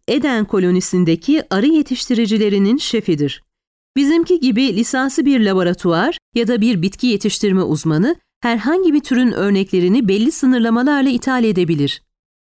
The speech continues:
Yani bu bitkilerin bazı örneklerinden yeryüzünde de var, öyle mi?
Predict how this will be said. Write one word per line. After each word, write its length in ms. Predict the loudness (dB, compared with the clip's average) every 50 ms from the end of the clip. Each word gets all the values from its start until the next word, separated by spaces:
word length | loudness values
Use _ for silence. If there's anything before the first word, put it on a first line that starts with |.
| _ -4
Yani 460 | -2 -2 0 0 0 0 0 0 -2 -6 _ _ _ _ -4
bu 160 | -2 0 0 0
bitkilerin 720 | 0 -2 -2 -2 -2 0 0 2 2 2 2 0 0 0
bazı 300 | 0 0 0 -2 0 0
örneklerinden 800 | 0 2 2 2 0 0 0 0 2 2 2 2 0 0 0 0
yeryüzünde 680 | 0 0 0 2 2 2 2 2 2 0 2 2 0
de 140 | 0 0 0
var, 320 | 0 -2 -2 -2 -4 -8 -8 -4
öyle 280 | 0 0 2 2 2 0
mi? 160 | 0 -2